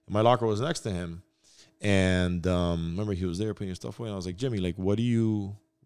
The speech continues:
what do you do? Like, after a bad game?" He goes, looks at me, he goes, "I give myself an hour. I give myself one hour from the moment I get to the locker room. My girlfriend knows not to talk to me. I don't talk about the game. I process everything. And then after an hour,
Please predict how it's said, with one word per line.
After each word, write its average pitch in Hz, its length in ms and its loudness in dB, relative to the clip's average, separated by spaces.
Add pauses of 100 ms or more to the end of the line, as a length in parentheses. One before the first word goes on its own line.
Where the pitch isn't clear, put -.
(140)
what 95 180 -2
do 113 60 2
you 117 120 2
do? 85 280 -6 (500)
Like, 82 140 -6
after 90 320 -2
a 87 60 -2
bad 85 240 -2
game?" 113 300 0
He 95 100 0
goes, 82 260 -2
looks 92 200 -4
at 113 40 -4
me, 113 80 -4
he 98 100 -4
goes, 82 360 -6 (760)
"I 85 120 -2
give 92 160 0
myself 92 400 0
an 82 80 -4
hour. - 320 -8 (1300)
I 92 60 -4
give 90 140 -4
myself 85 320 -4
one 101 240 2
hour 117 240 0
from 101 140 -6
the 92 60 -4
moment 90 280 -4
I 87 40 -8
get 85 160 -8
to - 60 -12
the 92 80 -8
locker 85 320 -10
room. - 140 -14 (460)
My 82 100 -6
girlfriend 80 360 -4
knows 78 140 -4
not 73 100 -6
to 76 80 -10
talk 127 260 -2
to 123 80 -10
me. 113 100 -6
I 90 80 -4
don't 82 140 -8
talk - 140 -10
about 82 200 -10
the 87 80 -8
game. 113 300 -2
I 76 80 -6
process 80 500 -2
everything. 127 480 4
And 87 100 -6
then 85 100 -2
after 135 320 2
an 131 60 0
hour, 113 380 -2